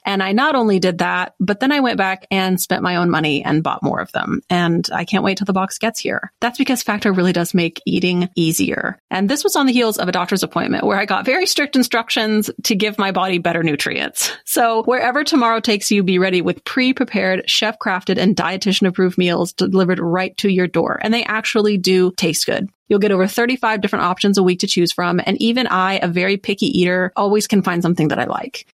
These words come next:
I love that they are two-minute meals. You can fuel up fast with Factor's restaurant-quality meals that are ready to heat and eat whenever you are. They all take two minutes in the microwave. Snacks, smoothies, breakfast, dinner.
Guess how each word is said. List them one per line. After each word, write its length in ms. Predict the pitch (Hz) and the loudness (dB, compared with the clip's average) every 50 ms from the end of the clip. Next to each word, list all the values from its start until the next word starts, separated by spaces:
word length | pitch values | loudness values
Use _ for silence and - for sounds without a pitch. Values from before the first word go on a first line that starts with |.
| _ _ _ - | _ _ _ 0
I 60 | 190 | 2
love 240 | 196 196 190 196 196 | 4 4 4 2 2
that 120 | 208 208 | 0 0
they 100 | 208 196 | 0 2
are 100 | 175 180 | 0 0
two-minute 500 | 175 - - - 240 233 226 220 220 - | -2 -2 -2 0 2 2 4 2 2 2
meals. 460 | - 175 170 - - - - - - - _ _ _ - | 0 0 0 -2 -4 -4 -4 -4 -6 -8 _ _ _ 0
You 100 | 240 180 | 2 2
can 100 | 196 185 | 2 2
fuel 240 | - 220 226 220 | 2 2 2 2
up 100 | 233 196 | 0 -2
fast 380 | - - 214 196 190 196 196 - | -2 -4 -4 -2 -2 -4 -4 -6
with 120 | - 180 | -6 -6
Factor's 380 | - 190 180 175 - 175 - - | -4 -4 -6 -4 -4 -6 -4 -2
restaurant-quality 680 | 214 202 226 - - 233 - - - 202 196 196 202 190 | 0 0 0 0 -2 -2 -2 -2 -2 0 0 2 2 2
meals 400 | 170 170 175 170 175 175 180 - | 2 2 2 0 0 -2 -2 -2
that 80 | 185 | -2
are 100 | 185 175 | 0 0
ready 180 | 165 185 185 185 | 0 0 0 0
to 60 | 185 | 0
heat 240 | 175 - - 233 233 | -2 0 0 0 2
and 100 | - 226 | 2 2
eat 180 | 208 202 202 - | 2 2 2 2
whenever 240 | 185 180 180 175 175 | 0 0 2 0 0
you 220 | 170 170 165 156 | 2 2 2 2
are. 120 | 165 160 | 0 0
They 100 | 160 165 | -2 -2
all 220 | - - 175 180 190 | -2 -2 -2 -2 0
take 220 | - 214 190 - | 0 -2 -2 -2
two 160 | - - 180 | 0 0 2
minutes 240 | 175 175 170 - - | 2 2 0 -2 -4
in 60 | 170 | -4
the 60 | 170 160 | -2 -2
microwave. 640 | 156 156 165 - - - - - - - - - _ - - _ _ _ | -2 -4 -4 -4 -4 -4 -4 -4 -6 -8 -10 -12 _ -20 -20 _ _ _
Snacks, 480 | - - - 226 214 214 220 214 - - - | -8 -4 -2 -2 0 -2 -2 -4 -8 -8 -6
smoothies, 680 | - - - 220 220 214 214 214 214 208 202 196 - - - | -2 0 2 4 4 4 4 4 4 2 2 0 -4 -6 -4
breakfast, 720 | 202 196 233 220 220 - 220 214 208 - - - - - - - | -4 -2 -2 -2 -2 -2 -2 -2 -2 -2 -6 -6 -8 -6 -2 0
dinner. 460 | 185 226 220 208 208 208 202 202 196 | 0 2 2 2 2 0 0 0 -2